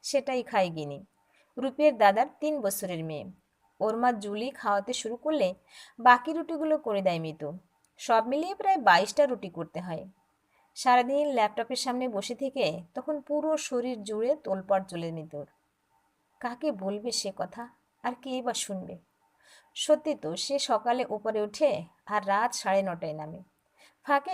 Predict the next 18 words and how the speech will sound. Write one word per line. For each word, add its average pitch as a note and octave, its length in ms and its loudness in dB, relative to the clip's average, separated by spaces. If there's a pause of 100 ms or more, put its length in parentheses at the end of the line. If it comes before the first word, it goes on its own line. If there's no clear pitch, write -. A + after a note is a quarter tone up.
(120)
একবার G#3 400 4
দুবার D#4+ 260 2
নেমে D4+ 300 0
খায়, E3+ 360 2 (380)
এটাই G#3+ 320 -8
বড় B3 200 -4
লজ্জা F3 400 -4
লাগে। D3 300 -10 (720)
কেউ D#4 160 2
কিছু G4+ 280 -8
বলে A3 240 4
না C4 140 2
যদিও, D4 360 2 (600)
সেই D#4 160 0
সময় F4+ 240 0
সবটা C4+ 380 0
সামলায় G3 460 -2
জুলি। D#3 280 -6